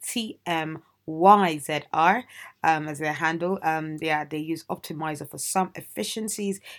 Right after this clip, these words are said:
in finding keyword ops, cutting waste, and some reporting features that save time. Got one Marks Media replying to question four, um, part one, so where, um, they go, "When it comes to spend efficiencies in regards to conversions,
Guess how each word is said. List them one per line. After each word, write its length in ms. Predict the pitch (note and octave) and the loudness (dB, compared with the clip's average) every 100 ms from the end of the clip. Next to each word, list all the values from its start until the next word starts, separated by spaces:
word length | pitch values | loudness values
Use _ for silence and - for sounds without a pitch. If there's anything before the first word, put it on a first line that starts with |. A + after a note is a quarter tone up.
| - | -10
in 120 | E3+ | -8
finding 420 | E3 D#3 D3+ D3+ C#3+ | -6 -6 -4 -8 -12
keyword 520 | - B3+ A#3 E3+ - | -8 -4 0 -2 -4
ops, 360 | - D3+ - - | -8 -8 -8 -12
cutting 460 | - G3+ - E3 | -6 -6 -4 -6
waste, 300 | D3 D3 C#3+ - | -6 -8 -10 -12
and 160 | D#3 D3+ | -12 -8
some 300 | - E3+ E3 | -6 -6 -8
reporting 540 | D#3 D3+ - F#3+ F3+ | -10 -10 -10 -8 -8
features 440 | E3 D#3 C#3+ D3+ C#3+ - - _ | -8 -10 -10 -12 -12 -18 -20 _
that 180 | A#3 A3+ | -4 -4
save 400 | - - C#3+ C3+ - - | -6 -6 -8 -10 -16 -16
time. 640 | - - C#4+ D#4+ E3 C#3 - - - - - | -14 -6 -2 0 0 -4 -10 -12 -12 -16 -2
Got 180 | A3+ | 0
one 80 | G3+ | 2
Marks 300 | G3+ G3+ - | 2 0 0
Media 240 | G3 F#3+ F3+ | -2 0 -2
replying 320 | F3 F3+ E3+ | -2 -4 -6
to 80 | - | -8
question 360 | - - D3+ - - | -12 -10 -12 -10 0
four, 320 | F3 E3+ E3 | 4 4 2
um, 180 | D#3+ D#3 | -4 -6
part 220 | C#3+ - | -6 -8
one, 280 | - E3 D#3+ | -4 -4 -4
so 240 | D#3 - D3+ | -6 -6 -6
where, 320 | D#3 D3+ D3+ D#3 | -4 -4 -4 -4
um, 200 | D3+ D3+ | -6 -6
they 100 | D#3 | -8
go, 340 | E3 D#3 D3+ - - - | -6 -4 -6 -10 -20 -12
"When 140 | D#3+ | -8
it 100 | C#3+ | -8
comes 220 | - E3+ E3 | -6 -8 -8
to 80 | - | -10
spend 340 | - E3 D#3+ | -8 -6 -6
efficiencies 600 | C#3 E3 - D#3 - D#3 | -8 -10 -10 -10 -10 -10
in 80 | D3+ | -8
regards 380 | D3 C#3 D3+ D3 | -10 -8 -8 -8
to 80 | - | -14
conversions, 800 | - D3 D3 E3 E3 F3 E3+ | -12 -10 -4 -4 -2 -4 -6